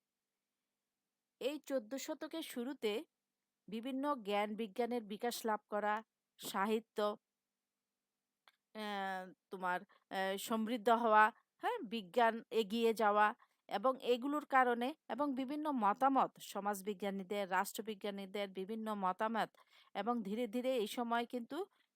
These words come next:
এ, বিভিন্ন যন্ত্রচালিত শিল্প কারখানা প্রতিষ্ঠা হওয়ার দিকে যাচ্ছে। সেই সময় সামন্ত যুগের অবসান ঘটে।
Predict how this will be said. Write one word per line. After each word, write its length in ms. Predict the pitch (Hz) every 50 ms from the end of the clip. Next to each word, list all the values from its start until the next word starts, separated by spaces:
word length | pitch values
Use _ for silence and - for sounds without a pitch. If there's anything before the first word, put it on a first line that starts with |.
| _ - - - _ _ _ _ _ _ _
এ, 240 | - 170 175 170 165
বিভিন্ন 580 | 147 160 156 196 208 196 226 247 233 247 294 381 - _ _ _ _ - 170
যন্ত্রচালিত 840 | - 226 233 247 254 - - 285 269 269 - 240 226 220 220 - -
শিল্প 380 | 226 - - 254 233 - 240 233
কারখানা 420 | - 220 208 196 - 233 226 233
প্রতিষ্ঠা 460 | 220 - 220 196 - 208 - - 240
হওয়ার 280 | 220 220 220 226 226 208
দিকে 200 | 233 226 240 226
যাচ্ছে। 400 | 226 226 226 - - - 320 370 - _ _ _ _
সেই 260 | - - - 277 294
সময় 420 | 285 - 302 294 269 220 214 285 359 - _ _ _ _
সামন্ত 520 | - - - 226 226 233 247 262 254 - 285
যুগের 400 | 269 226 208 208 190 240 254 320 359 - _ -
অবসান 460 | 180 160 165 170 - - 170 143 139
ঘটে। 320 | 131 - - - - -